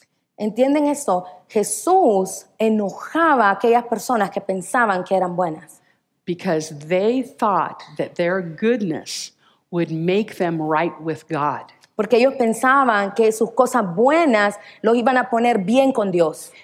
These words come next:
Speaker 2: And his loving of those kind of people proved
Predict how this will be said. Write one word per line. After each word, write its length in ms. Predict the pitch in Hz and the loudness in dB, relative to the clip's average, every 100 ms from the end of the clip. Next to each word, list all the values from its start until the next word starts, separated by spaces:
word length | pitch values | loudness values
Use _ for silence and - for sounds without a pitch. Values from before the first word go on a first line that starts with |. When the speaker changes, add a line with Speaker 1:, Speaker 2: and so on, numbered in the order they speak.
| _ - | _ -2
Speaker 2:
And 200 | 190 180 | -2 -2
his 840 | - - - 277 302 311 302 - _ _ | -8 -12 -4 0 0 -2 -4 -10 _ _
loving 880 | 185 175 175 220 311 233 160 135 131 | -6 -2 2 4 4 0 -4 -4 -6
of 300 | - 165 151 190 | -4 -6 -4 0
those 320 | 208 294 - | 0 0 -6
kind 400 | - 233 240 226 | -6 -4 -2 -2
of 160 | 220 - | -6 -12
people 560 | - 233 233 165 160 - _ - | -6 -4 -2 -6 -6 -16 _ -14
proved 800 | - - 370 330 170 135 135 | -6 0 2 2 0 -2 -10